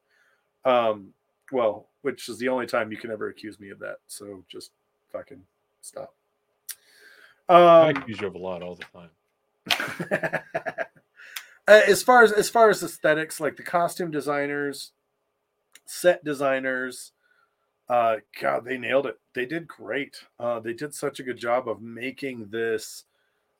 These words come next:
Speaker 1: visually unique, because as we stated, as Morshadi stated in the opening of this episode, this isn't Game of Thrones, and you can tell. You can tell this isn't Game of Thrones. This isn't Willow.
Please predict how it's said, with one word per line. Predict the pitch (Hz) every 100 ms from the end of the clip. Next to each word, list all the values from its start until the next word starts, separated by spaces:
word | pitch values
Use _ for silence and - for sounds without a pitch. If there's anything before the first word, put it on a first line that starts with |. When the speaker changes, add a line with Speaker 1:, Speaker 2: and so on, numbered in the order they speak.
| _ _ _ _ _
Speaker 1:
visually | 107 92 120 156 165 139 180 175 160 156 147 131
unique, | 98 135 127 117 123 110 - - -
because | 117 135 143
as | 143 139
we | 139 131 127 123
stated, | - - - 147 143 139 127
as | 120
Morshadi | 127 131 160 160 135
stated | 147 131 123
in | 117
the | 117
opening | 175 151 113
of | 110
this | -
episode, | 107 - 110 - _ _ _
this | 147 220
isn't | 247 214
Game | 170 175
of | -
Thrones, | 139 165 - - - _ _ _ _ _ -
and | 123
you | 147
can | 143 117
tell. | - 135 110 - _ _
You | 143 151
can | 156 131 - -
tell | 165 170 135 - _ - _
this | - 127
isn't | 127 120
Game | 117 110
of | 104
Thrones. | 113 101 110
This | 127 139
isn't | 127 190 143
Willow. | 127 110 107 131